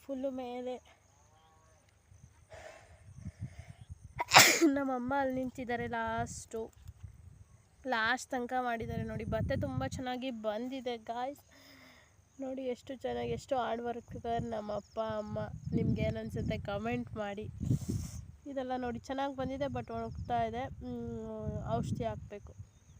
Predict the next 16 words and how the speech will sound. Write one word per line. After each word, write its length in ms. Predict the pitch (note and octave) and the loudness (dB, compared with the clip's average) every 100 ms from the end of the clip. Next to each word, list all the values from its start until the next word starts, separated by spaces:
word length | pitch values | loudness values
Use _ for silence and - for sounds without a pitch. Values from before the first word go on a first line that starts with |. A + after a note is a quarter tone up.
| - - - D4 | -20 -20 -8 -4
But 160 | D#4 | 0
ಎಲ್ಲ 120 | D4 D#4 | 2 2
ಕಡೆ 200 | E4 D#4+ | 0 0
ಚೆನ್ನಾಗಿ 360 | - C4 B3+ | -2 -4 -4
ಬಂದಿದೆ. 540 | A#3 A3 G#3 G#3+ - - _ - - - _ - - - - _ - - | -6 -8 -8 -14 -20 -20 _ -20 -20 -20 _ -20 -20 -20 -20 _ -20 -8
ನೋಡಿ 240 | C4 B3+ A#3+ - | -4 -4 -6 -10
ಎಷ್ಟು 260 | C4 - C4 | -12 -10 -6
ಕೆಲಸ 280 | B3+ A#3+ C4 | -6 -4 -4
ಮಾಡ್ತಿದ್ದಾರೆ. 640 | B3 A3+ A#3+ C4+ C4 C4+ B3 | -4 0 2 0 0 -2 -2
just 240 | B3+ C4 | -2 -2
ನೋಡೋಕೆ 400 | B3 B3 C4 - | -2 -2 -4 -6
ಬಂದ್ವಿ, 300 | A#3 B3 F4+ - - | -8 -6 -10 -12 -12
ಕೆಲಸ 220 | B3 A#3 B3 | -10 -6 -6
ಮಾಡ್ತಾ 460 | A#3+ A3+ - A3+ A3 | -6 -8 -8 -8 -8
ಇದ್ದಾರೆ. 260 | A3 A3 - _ - - - - - - - - - - - - _ - - _ _ - _ - - - - - - B3+ | -8 -12 -16 _ -20 -20 -20 -20 -20 -20 -20 -20 -20 -20 -20 -20 _ -20 -20 _ _ -20 _ -20 -20 -20 -20 -20 -8 -2
ನಮ್ಮಮ್ಮ 360 | B3+ A3+ A3+ | 0 0 0